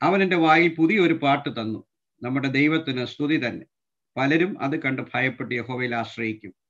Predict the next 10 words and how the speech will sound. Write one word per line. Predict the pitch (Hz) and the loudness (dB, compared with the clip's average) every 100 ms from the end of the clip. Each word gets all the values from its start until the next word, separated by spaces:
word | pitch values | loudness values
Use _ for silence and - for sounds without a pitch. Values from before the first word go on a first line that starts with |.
| _ _ _ _ _ _ - | _ _ _ _ _ _ -6
യഹോവയെ | 127 175 190 196 | 0 2 4 4
തന്നെ | - 151 147 | 2 4 4
ആശ്രയമാക്കിക്കൊള്ളുകയും | 143 147 165 170 151 147 151 139 127 123 147 165 | 4 2 2 4 4 2 -2 -2 -4 -2 -2 0
നിഗളികളെ | 135 147 143 139 | 2 2 4 2
വ്യാജത്തിലേക്ക് | 135 135 147 170 170 160 160 | 4 2 2 0 0 0 0
തിരിയുന്നവരെ | 156 139 139 143 139 139 | 0 -2 0 0 0 0
ആദരിക്കാതിരിക്കുകയും | 135 160 180 175 165 151 135 131 139 127 | 0 0 0 0 0 0 0 0 -2 -4
ചെയ്യുന്ന | 127 127 151 | -6 -8 -6
മനുഷ്യൻ | 135 110 123 110 110 | -6 -8 -10 -12 -8
ഭാഗ്യവാൻ. | 107 98 87 _ | -8 -10 -18 _